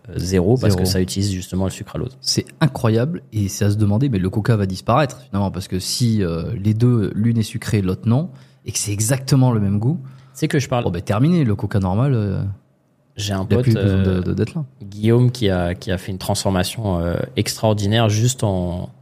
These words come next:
Speaker 1: en arrêtant de boire, enfin, pas en arrêtant de boire du coca, mais en passant du coca, euh, classique, sucré, avec les calories, à du coca zéro. Il a perdu, je crois, trente kilos, un truc comme ça, donc, euh, incroyable. Et, et en fait, euh, j'en parlais avec lui et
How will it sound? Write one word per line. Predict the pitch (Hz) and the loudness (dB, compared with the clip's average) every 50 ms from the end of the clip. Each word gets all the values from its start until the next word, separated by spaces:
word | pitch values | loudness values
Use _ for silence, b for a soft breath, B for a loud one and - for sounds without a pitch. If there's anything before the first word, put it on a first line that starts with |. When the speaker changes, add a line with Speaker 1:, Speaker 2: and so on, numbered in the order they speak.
| - - | -10 -4
Speaker 1:
en | 98 98 98 | -2 0 0
arrêtant | 101 95 104 104 104 - 117 110 | 2 2 2 0 0 0 0 0
de | 107 | 0
boire, | 104 107 101 | 2 0 0
enfin, | 95 - - 85 65 - - - _ _ _ _ _ - | 0 0 -2 -4 -6 -6 -10 -18 _ _ _ _ _ 0
pas | 131 | 0
en | 127 123 120 | 2 2 2
arrêtant | 107 107 107 113 113 | 2 2 2 0 0
de | 110 | 0
boire | 104 98 98 | 0 0 0
du | 92 92 92 | 0 -2 -2
coca, | - - 123 127 151 156 165 | 0 0 2 2 2 2 2
mais | 147 117 | 2 0
en | 101 | 0
passant | 101 104 101 - - | 0 -2 -2 -2 -2
du | 107 98 101 | -4 -4 -2
coca, | - 101 98 - 107 107 | -2 -4 -2 0 0 2
euh, | 107 101 95 92 90 90 | 2 2 2 0 -2 -4
classique, | - - 98 90 - - - 123 131 - | -2 0 0 0 0 0 -2 -4 -4 -4
sucré, | - - - - - - 92 101 104 | -6 -10 -12 -14 -6 -2 0 2 2
avec | 98 92 - - | 2 0 -2 -4
les | - | -6
calories, | - - 82 82 90 104 120 110 | -4 -2 0 2 4 4 4 4
à | 90 | 2
du | 85 92 | 0 -2
coca | - - 85 - 95 90 | -4 -6 -4 -2 0 0
zéro. | 87 85 82 87 120 - B B B B B B B B _ 90 | 0 0 2 2 0 0 B B B B B B B B _ -2
Il | 87 82 | 0 0
a | 80 78 | 2 2
perdu, | - 73 85 92 95 | 2 2 2 2 0
je | - - | -2 -4
crois, | - 90 90 - - | -4 -2 -2 -2 -4
trente | - - - 98 98 | -4 -4 -2 -2 -2
kilos, | - - - 92 92 85 | -4 -2 0 2 2 2
un | 80 | 0
truc | - - - | -2 -6 -6
comme | 85 82 | -6 -4
ça, | - - 95 | -2 -2 -2
donc, | 92 82 - - - | -2 -4 -6 -6 -4
euh, | - - - - - - | -4 -4 -6 -8 -10 -8
incroyable. | 87 87 - - 82 82 107 160 B B B B B B B B B B B B B B _ _ _ - | -6 -4 -2 0 2 2 2 2 B B B B B B B B B B B B B B _ _ _ 0
Et, | 110 107 107 107 107 107 - - - - | 2 4 4 2 2 0 -4 -6 -2 0
et | 110 107 | 2 2
en | 107 104 | 2 2
fait, | - 151 160 156 147 | 2 0 0 2 2
euh, | 117 107 | 2 2
j'en | 101 120 104 | 2 2 0
parlais | 98 120 117 131 143 | 2 2 2 2 2
avec | 131 120 113 104 - | 2 2 0 0 0
lui | - 147 156 170 165 | 0 0 2 2 2
et | - - - 107 104 101 101 101 98 98 98 98 | 0 0 0 0 0 0 0 0 0 0 0 -2